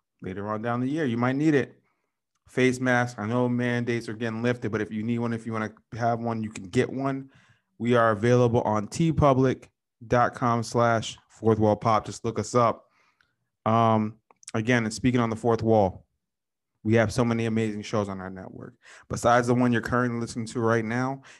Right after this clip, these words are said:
you can check out this one, Big Heck Wade A D V Adventures, <laughs> like I mentioned earlier,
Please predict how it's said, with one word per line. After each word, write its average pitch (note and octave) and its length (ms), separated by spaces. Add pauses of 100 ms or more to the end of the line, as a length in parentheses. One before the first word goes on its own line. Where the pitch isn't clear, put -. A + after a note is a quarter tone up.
you G2 140
can G2 120
check G2 320
out F#2+ 280 (880)
this B2 400
one, D3 340 (480)
Big C3 180
Heck C3 200
Wade B2 240
A A#2 120
D A2 200
V A2 280
Adventures, B2 600
<laughs> - 0
like A#2+ 180
I A#2 80
mentioned A2+ 380
earlier, C#3 580